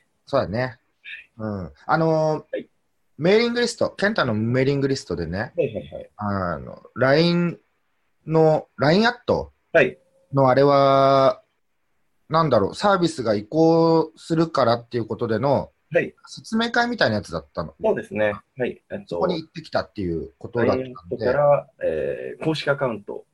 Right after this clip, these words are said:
Speaker 2: に変わりますよっていう、
Speaker 1: うん。
Speaker 2: 公式のセミナーに行ってきました。lineの本社ですね。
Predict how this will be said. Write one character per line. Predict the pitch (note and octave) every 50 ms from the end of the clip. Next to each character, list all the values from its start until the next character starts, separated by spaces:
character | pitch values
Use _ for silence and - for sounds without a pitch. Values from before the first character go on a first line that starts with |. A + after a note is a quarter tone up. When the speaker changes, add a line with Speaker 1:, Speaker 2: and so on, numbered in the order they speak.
| _
Speaker 2:
に | - G#2 G2+ G2 -
変 | - G#2+
わ | A2+
り | A#2+ B2+
ま | B2 B2
す | - -
よ | F#2+ D#2+ D#2+ D#2 - _ _
っ |
て | - C2
い | A1+ G1+ G1+ G1+ -
う、 | - _ _ - - - - - -
Speaker 1:
う | F#3+ E3+ A2
ん。 | - - _ _ _ _
Speaker 2:
公 | - - C#3 C3+ B2+
式 | - - A#2+
の | A#2+ A#2+
セ | A#2 A#2
ミ | A2
ナ | G#2+ G#2 G2+
ー |
に | G2+ G2+
行 | G2+
っ | G2
て | G#2
き | G2
ま | - -
し | - -
た。 | - - - - G2+
line | G2+ F#2
の | F#2 G2
本 | G#2+ -
社 | - -
で | - _
す | _
ね。 | _